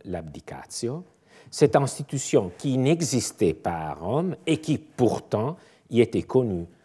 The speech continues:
sous une autre forme. Et en effet, Cantillien lui-même nous le dit exprès. Ces sortes de questions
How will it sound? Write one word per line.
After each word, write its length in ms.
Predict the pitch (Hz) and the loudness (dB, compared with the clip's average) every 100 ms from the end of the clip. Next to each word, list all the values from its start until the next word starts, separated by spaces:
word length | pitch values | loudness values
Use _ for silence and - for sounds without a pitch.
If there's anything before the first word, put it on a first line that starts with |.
| _ | _
sous 460 | _ - 92 87 87 - _ | _ -10 -8 -8 -12 -14 _
une 200 | 95 82 - | -10 -10 -10
autre 280 | - 92 - | -8 -6 -6
forme. 540 | 78 - - - - - - _ _ _ - _ _ | -10 -10 -12 -12 -20 -20 -20 _ _ _ -20 _ _
Et 180 | 127 - | -8 -6
en 120 | 117 | -2
effet, 500 | 117 120 - 139 180 - _ _ _ | -2 -2 0 -2 -2 -10 _ _ _
Cantillien 720 | - 131 123 120 107 98 85 80 _ _ | -2 -2 -2 -4 -2 -2 -4 -12 _ _
lui-même 720 | 98 85 98 92 95 135 135 - - 101 | -10 -4 -2 -2 -2 -4 -6 -10 -14 -6
nous 340 | 104 135 156 | -2 -2 -4
le 180 | 107 104 | -4 -2
dit 280 | 98 98 123 _ | -2 -6 -8 _
exprès. 580 | 110 - - - 78 - _ _ _ _ _ _ _ _ _ _ _ _ _ _ _ _ _ _ _ _ | -6 -6 -10 -8 -8 -10 _ _ _ _ _ _ _ _ _ _ _ _ _ _ _ _ _ _ _ _
Ces 260 | - - 110 | -8 2 2
sortes 480 | - 143 110 - 101 | 4 4 2 0 -4
de 160 | 90 | -2
questions 680 | 87 104 90 - - 104 160 | -2 -4 -6 -8 -4 -4 -4